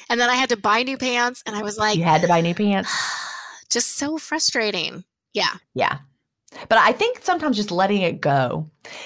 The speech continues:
Speaker 2: You know, there was somebody, I can't remember who said it, someone in the Facebook group one time said, "Fast, clean, and release expectations." And you can put a lot of pressure on yourself.
Speaker 1: Yes, for sure. I love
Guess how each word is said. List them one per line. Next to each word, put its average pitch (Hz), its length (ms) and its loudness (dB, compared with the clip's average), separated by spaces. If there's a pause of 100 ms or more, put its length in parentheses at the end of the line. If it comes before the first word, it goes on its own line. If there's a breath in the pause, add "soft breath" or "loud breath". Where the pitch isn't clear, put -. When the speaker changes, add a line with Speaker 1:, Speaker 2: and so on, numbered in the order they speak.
(120)
Speaker 2:
You 180 100 2
know, - 140 4
there 226 180 4
was 233 120 -2
somebody, 247 340 2
I 156 80 0
can't - 180 -2
remember 202 160 2
who 262 100 2
said 165 240 4
it, 151 160 4
someone 185 280 4
in 202 100 4
the 208 80 6
Facebook 175 400 2
group 156 220 2
one 156 120 4
time 156 300 2
said, 151 300 2 (180 loud breath)
"Fast, - 560 0
clean, 196 480 2 (260 loud breath)
and 165 160 2
release 156 400 2
expectations." - 1200 0 (380 loud breath)
And 208 140 4
you 220 80 2
can 226 160 2
put 392 200 2
a 381 60 4
lot 185 280 4
of 170 100 -2
pressure 170 360 0
on 151 120 0
yourself. - 720 -2
Speaker 1:
Yes, - 420 -4 (100)
for 277 100 -8
sure. - 320 -4
I 277 160 0
love 202 380 -2